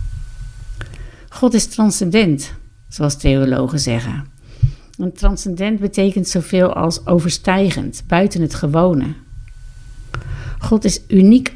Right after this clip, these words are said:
anders dan alles wat geschapen is.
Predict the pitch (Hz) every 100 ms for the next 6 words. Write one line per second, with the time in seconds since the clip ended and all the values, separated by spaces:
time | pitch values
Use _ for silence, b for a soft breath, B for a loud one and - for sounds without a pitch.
0 | - - 220 247 262 294 - - 190 180
1 | - - 202 214 220 - 180 - 175 -
2 | 190 190 - - - - -